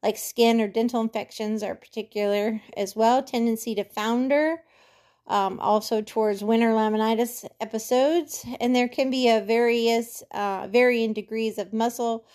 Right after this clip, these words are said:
tightness or even tying up. So general E M S horses, um, include a low-carb, high-fiber diet with a low-sugar starch, uh, hay. So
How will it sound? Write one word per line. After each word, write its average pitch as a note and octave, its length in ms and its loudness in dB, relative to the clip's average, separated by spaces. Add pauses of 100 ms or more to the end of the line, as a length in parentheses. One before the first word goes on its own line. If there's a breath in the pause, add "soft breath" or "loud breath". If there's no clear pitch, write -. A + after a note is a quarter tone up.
(240 soft breath)
tightness B3 460 2
or G#3 60 -6
even B3+ 280 -4
tying B3+ 400 -2
up. A#3 240 -2 (560 soft breath)
So A3 340 4
general C#4 440 0
E B3+ 160 0
M B3 140 2
S B3 200 -2
horses, A#3 720 -2
um, G3 260 -6
include G#3+ 520 0
a F#3+ 120 2
low-carb, A3 840 2
high-fiber A3+ 920 -4
diet G3+ 680 2 (360 soft breath)
with G#3 160 0
a G#3+ 60 4
low-sugar A3 1080 2
starch, - 720 -8 (240)
uh, F#3 120 -8
hay. A3+ 680 0 (340 loud breath)
So A3 300 4